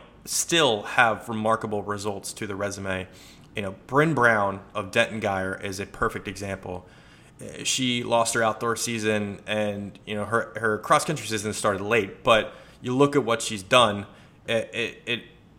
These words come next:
would have gone down in the history books if, if it was to take place. You know, she ran a nine thirty-nine time trial in the thirty-two hundred meters over the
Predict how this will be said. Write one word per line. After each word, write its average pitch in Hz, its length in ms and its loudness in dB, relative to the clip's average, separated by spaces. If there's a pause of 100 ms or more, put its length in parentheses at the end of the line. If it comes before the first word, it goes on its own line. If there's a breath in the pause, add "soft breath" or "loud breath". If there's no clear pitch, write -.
(140)
would 151 320 4
have 143 140 6
gone 123 220 8
down 117 220 8
in 110 100 0
the 107 80 4
history 127 360 0
books - 480 -6 (100)
if, 113 260 -2
if 110 220 -2
it 104 100 0 (560)
was 120 360 -2
to - 40 -6
take 110 220 -2
place. 104 340 0
You 104 60 -6
know, 107 140 0
she 127 180 -4
ran 120 200 2
a 107 60 2
nine 127 420 2
thirty-nine 104 920 -2 (340 loud breath)
time 123 320 2
trial 101 400 -2
in 107 120 -6
the 98 80 -4
thirty-two 117 420 -2
hundred 101 220 -2
meters 98 520 -4 (380 loud breath)
over 104 420 0
the 98 600 -4